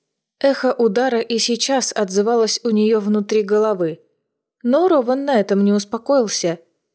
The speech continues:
Склонившись над ней, он прижал Селену к камням. Сильные мускулистые бедра больно упирались ей в ребра. Никак он не выдержал и собрался ее задушить?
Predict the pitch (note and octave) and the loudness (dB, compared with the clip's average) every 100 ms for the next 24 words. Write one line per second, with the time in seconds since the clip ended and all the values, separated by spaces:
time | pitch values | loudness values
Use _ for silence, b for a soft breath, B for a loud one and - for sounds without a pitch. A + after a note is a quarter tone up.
0 | _ _ _ - - G#3+ G#3 G#3 A#3+ - | _ _ _ -10 0 2 4 2 0 -4
1 | G3+ - F#3+ F3+ F#3 F#3 F3+ - - A3 | -4 -2 -2 -2 -2 -4 -6 -12 -2 0
2 | G3+ G#3 G#3+ G#3+ G#3 G#3 A3+ G#3 G#3 G#3 | 0 0 0 2 0 0 0 2 2 2
3 | G3+ A3 G#3+ F#3+ D#3 - _ _ _ _ | 0 -2 -2 -2 -6 -12 _ _ _ _
4 | _ _ - - G#3+ F#3+ G3 G3 G3 - | _ _ -6 0 2 2 0 0 -2 0
5 | G3+ G3+ G3+ - G3+ F#3+ A3 B3 G3+ F3+ | 0 2 0 0 0 2 0 0 -2 -2
6 | F3+ F3 F#3+ A#3 A#3 A#3 B3+ B3 C4 B3+ | -2 0 -2 -4 -4 -2 0 0 -2 -2
7 | A#3+ A3 A#3 A3+ A3 D#3+ E3 D#3+ _ _ | -2 -2 -2 0 0 0 -4 -6 _ _
8 | _ _ _ _ _ B3+ B3 B3 B3 B3 | _ _ _ _ _ -2 -2 0 -2 0
9 | - A#3+ A#3+ A#3 A#3 G#3+ A3 G#3 A3+ A3+ | 0 2 2 2 0 0 0 2 0 0
10 | A#3+ - A3 G#3 G3 F#3+ G#3+ G3+ G3+ G3 | -4 -2 0 0 0 0 -2 0 -2 -2
11 | F3+ F#3 - D4 - | -2 -2 -2 -6 -10